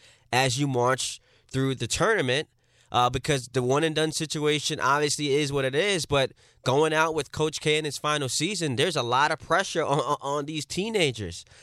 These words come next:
But since then, they've, they've essentially been the best team in, in, in college basketball, and Coach K finds himself once again in the Final Four. So I'm just so obsessed with this storyline.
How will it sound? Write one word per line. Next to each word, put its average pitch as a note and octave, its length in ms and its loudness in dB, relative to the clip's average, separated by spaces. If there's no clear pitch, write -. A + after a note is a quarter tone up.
But C#3 180 2
since - 520 2
then, C3+ 360 -2
they've, D#3+ 260 2
they've E3 240 0
essentially F3 560 0
been D#3 160 0
the D3+ 80 0
best E3 260 0
team F#3+ 220 -2
in, F3 60 -2
in, D#3 360 2
in D#3+ 140 -2
college F3 400 0
basketball, D#3+ 720 -2
and C3 640 -2
Coach F3 340 2
K F3+ 540 0
finds - 520 0
himself F3 460 0
once C3+ 440 0
again D#3 320 2
in C#3 140 -2
the C3+ 80 -2
Final C3+ 360 0
Four. B2+ 260 -2
So C3+ 140 -4
I'm D3+ 140 0
just D3+ 260 -6
so C#3 340 -2
obsessed C#3 460 -2
with B2+ 140 -6
this C3+ 180 -4
storyline. A#2+ 680 -2